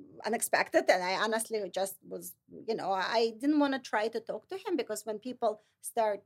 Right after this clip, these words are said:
being hateful, it's not useful to communicate. So I just unfriended and blocked him because I just couldn't have that kind of conversation with somebody.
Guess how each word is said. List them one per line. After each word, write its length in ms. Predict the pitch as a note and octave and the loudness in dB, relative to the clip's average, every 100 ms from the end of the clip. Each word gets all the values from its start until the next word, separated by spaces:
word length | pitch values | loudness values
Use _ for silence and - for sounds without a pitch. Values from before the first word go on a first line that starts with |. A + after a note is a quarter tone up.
| G3 | -12
being 200 | G#3 G3 | -8 -6
hateful, 520 | G3+ A3+ B3 - F#4+ | -4 -4 -4 -6 -4
it's 160 | C#4 - | -4 -4
not 180 | F#3 F3+ | -8 -6
useful 400 | F#3+ - F#3 F3 | -8 -8 -12 -10
to 180 | G3 F#3 - | -10 -10 -8
communicate. 600 | F3 F#3+ A#3+ D4 G4 A4 - _ | -4 0 2 4 6 6 2 _
So 160 | - A#3+ | 2 8
I 60 | G#3+ | 8
just 280 | G#3+ A3 - _ _ _ _ - | 10 6 4 _ _ _ _ -6
unfriended 500 | G#3 F#3+ G#3 G3+ G3+ | -2 2 2 2 -2
and 180 | E3 F3+ | -4 -6
blocked 340 | F3 F#3 - - | -6 -8 -10 -6
him 180 | E4 F4+ - | -4 -4 -8
because 360 | F#3 E3 E3 | -6 -4 -2
I 100 | - | -4
just 280 | - F3 - - | -8 -8 -6 -2
couldn't 260 | G#3 G3 | -2 -2
have 220 | F3+ F#3 - | -2 -2 -2
that 200 | - E3+ | -8 -6
kind 160 | E3+ - | -8 -8
of 120 | - | -12
conversation 680 | - - - - A#3 - B3+ - _ _ _ - | -18 -16 -12 -10 -8 -8 -10 -20 _ _ _ -12
with 80 | |
somebody. 460 | - - - F#3+ - | -12 -10 -12 -12 -16